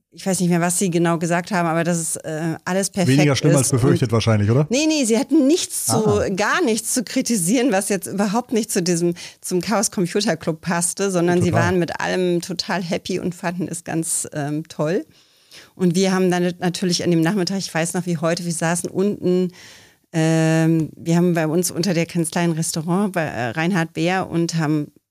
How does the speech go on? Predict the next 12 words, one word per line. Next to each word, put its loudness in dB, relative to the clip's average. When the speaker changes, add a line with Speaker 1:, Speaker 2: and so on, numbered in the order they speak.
Speaker 1:
erstmal -6
gefeiert -6
auf -16
jeden -14
Fall. -12
Das -4
waren -2
auch -4
harte, 0
äh, 0
wir 4
haben 2